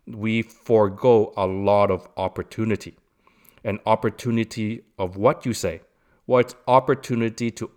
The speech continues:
actually properly plan a strategy that is tax efficient. As an example, the Americans have a much lower tax schedule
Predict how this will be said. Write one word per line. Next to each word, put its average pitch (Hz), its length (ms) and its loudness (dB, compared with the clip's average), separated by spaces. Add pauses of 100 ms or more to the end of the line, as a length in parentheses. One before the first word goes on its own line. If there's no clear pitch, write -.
actually 127 480 -4
properly 113 680 0
plan 110 720 -2 (320)
a - 80 -10
strategy 120 760 0
that 92 280 0
is 92 200 -4
tax - 400 -14
efficient. - 500 -8 (600)
As 131 180 4
an 131 140 2
example, 107 840 -2 (140)
the 120 240 -4
Americans 120 720 -2
have 110 240 0
a 107 60 4
much 123 520 -2 (400)
lower 123 540 4
tax - 640 0
schedule 92 680 -4